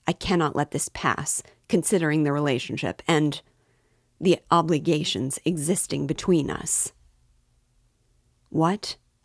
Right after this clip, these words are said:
cried Dunya, flushing. "I set your interest beside all that has hitherto been most precious in my life,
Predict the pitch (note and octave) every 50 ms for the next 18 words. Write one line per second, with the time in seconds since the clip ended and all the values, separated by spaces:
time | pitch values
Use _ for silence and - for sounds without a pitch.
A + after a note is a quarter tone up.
0 | _ _ - - - C#3+ C3+ C3+ C3 D3 C#3 C3+ C3+ C3+ C#3 C#3+ - - - C#3+
1 | C#3 D3 C#3+ - - F#2 F#2 - D#3+ D#3 - _ _ _ _ _ _ _ _ _
2 | _ _ _ _ _ _ _ _ _ - F3+ F#3+ - - - A3+ G#3 - - F#3+
3 | F3+ E3+ F3 - - - D#3+ C#3+ - C#3+ C#3+ - - - - - - F#3+ E3 D#3+
4 | D#3+ - _ - E3+ F3 F3+ F#3 F3+ F#3+ E3+ D#3+ D#3+ C#3+ - - - - F#3+ F#3
5 | G3 F3 - - G3 E3+ D#3 E3 D3 D3+ D#3+ D#3+ E3 E3+ E3+ G3 G#3 - - -
6 | - - - F3 F3+ - - C3+ D3 - D3+ D3 C#3+ - - - - C#3 C3+ -
7 | - - - -